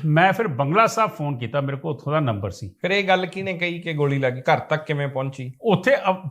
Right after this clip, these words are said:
Speaker 1: ਕਿਉਂਕਿ ਸਾਰਿਆਂ ਨੂੰ ਪਤਾ ਸੀਗਾ ਕਿ ਮਨਜੀਤ ਸਿੰਘ ਜਿਹੜਾ ਉਹ ਅਮਰ ਜਵਾਨ ਜੋਤੀ ਤੱਕ ਪਹੁੰਚ ਗਿਆ।
Speaker 2: ਲੀਡ ਕਰ ਰਹੇ ਸੀ ਤੁਸੀਂ?
Speaker 1: ਲੀਡ ਕਰ ਰਿਹਾ ਸੀ, ਮੈਂ
Speaker 2: ਹੂੰ।
Speaker 1: ਮੁੰਡਿਆਂ ਨੂੰ ਲੀਡ ਕਰ ਰਿਹਾ ਸੀ।
Speaker 2: ਹੂੰ।
Speaker 1: ਸਾਰਿਆਂ ਨੂੰ ਇਹ ਖਬਰ ਪਹੁੰਚ ਗਈ ਲੀਡ ਕਰਕੇ, ਉੱਥੇ ਬੰਦੇ ਮਰੇ ਆ ਤੇ ਮਨਜੀਤ ਨੂੰ ਵੀ ਗੋਲੀ ਲੱਗੀ ਹੈ।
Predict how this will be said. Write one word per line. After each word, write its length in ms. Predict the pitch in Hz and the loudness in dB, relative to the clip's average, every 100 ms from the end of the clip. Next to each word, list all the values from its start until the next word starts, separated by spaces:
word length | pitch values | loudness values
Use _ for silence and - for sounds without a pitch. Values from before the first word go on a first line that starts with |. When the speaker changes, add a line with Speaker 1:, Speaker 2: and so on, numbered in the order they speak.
| - | -4
Speaker 1:
ਕਿਉਂਕਿ 220 | 170 165 | -2 -2
ਸਾਰਿਆਂ 420 | - 139 135 180 | 0 2 4 4
ਨੂੰ 120 | 226 190 | 0 -2
ਪਤਾ 280 | 160 165 | -2 0
ਸੀਗਾ 220 | 147 147 185 | 0 0 0
ਕਿ 120 | 220 | 0
ਮਨਜੀਤ 400 | 175 131 131 139 | -2 0 0 0
ਸਿੰਘ 240 | 170 165 | -2 -2
ਜਿਹੜਾ 240 | 139 135 190 | 0 2 2
ਉਹ 200 | 196 151 | 0 0
ਅਮਰ 180 | 160 | 0
ਜਵਾਨ 280 | 147 151 147 | 0 2 2
ਜੋਤੀ 240 | 131 117 127 | 0 -4 -2
ਤੱਕ 240 | 147 143 | -2 -2
ਪਹੁੰਚ 260 | 160 165 95 | 0 0 -2
ਗਿਆ। 120 | 92 | -4
Speaker 2:
ਲੀਡ 280 | 156 196 247 | 0 0 2
ਕਰ 160 | 269 240 | 2 2
ਰਹੇ 140 | 226 | 0
ਸੀ 120 | 202 | -4
ਤੁਸੀਂ? 220 | 202 180 | -6 0
Speaker 1:
ਲੀਡ 200 | 135 170 | 4 4
ਕਰ 180 | 151 160 | 4 2
ਰਿਹਾ 140 | 131 147 | 2 0
ਸੀ, 100 | 208 | 0
ਮੈਂ 80 | |
Speaker 2:
ਹੂੰ। 60 | 196 | 0
Speaker 1:
ਮੁੰਡਿਆਂ 240 | 147 151 | 2 2
ਨੂੰ 120 | 151 139 | 2 0
ਲੀਡ 220 | 120 110 | -2 -4
ਕਰ 160 | 117 | -6
ਰਿਹਾ 180 | 92 98 | -6 -8
ਸੀ। 160 | 92 104 | -10 -12
Speaker 2:
ਹੂੰ। 420 | - 139 131 127 | -10 -8 -8 -6
Speaker 1:
ਸਾਰਿਆਂ 420 | 156 151 170 214 | 2 4 4 2
ਨੂੰ 140 | 220 220 | 0 -2
ਇਹ 60 | |
ਖਬਰ 280 | - 170 190 | 0 0 0
ਪਹੁੰਚ 260 | 180 190 180 | 2 0 0
ਗਈ 140 | 196 | -2
ਲੀਡ 260 | 160 151 147 | 0 0 0
ਕਰਕੇ, 340 | 180 170 214 | 0 0 2
ਉੱਥੇ 280 | 233 175 196 | 2 2 2
ਬੰਦੇ 340 | 139 131 160 | 2 2 2
ਮਰੇ 380 | 165 139 156 175 | 4 4 4 2
ਆ 120 | 247 - - _ | 2 -4 -18 _
ਤੇ 80 | - | 0
ਮਨਜੀਤ 520 | 208 196 160 214 196 | 4 4 4 2 0
ਨੂੰ 60 | 226 | -2
ਵੀ 80 | 220 | -2
ਗੋਲੀ 280 | 147 139 131 | 2 2 4
ਲੱਗੀ 440 | 110 85 92 | 0 -2 -10
ਹੈ। 80 | 82 | -12